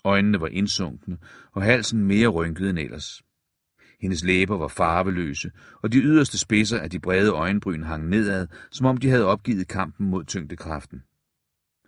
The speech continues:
Måske havde hun problemer med blodcirkulationen,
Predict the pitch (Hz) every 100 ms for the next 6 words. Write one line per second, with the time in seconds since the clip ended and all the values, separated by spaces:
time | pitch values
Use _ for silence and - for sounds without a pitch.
0 | _ - - 104 131 117 107 98 87 90
1 | 82 92 90 92 82 90 92 - 90 85
2 | 80 98 80 82 85